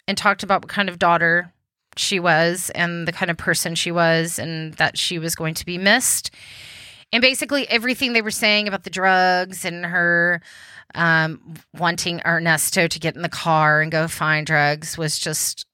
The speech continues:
not like their daughter. Nobody really believed it. Um, but on the very last day of the trial, when, um, there was a video being shown of the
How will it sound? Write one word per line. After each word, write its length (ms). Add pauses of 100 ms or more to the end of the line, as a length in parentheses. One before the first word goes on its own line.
(320)
not 300
like 240
their 160
daughter. 440 (140)
Nobody 340
really 260
believed 460
it. 240 (840)
Um, 420 (720)
but 200
on 120
the 100
very 600
last 640
day 460
of 180
the 100
trial, 580
when, 600
um, 640 (540)
there 160
was 120
a 80
video 440
being 300
shown 440
of 440 (680)
the 540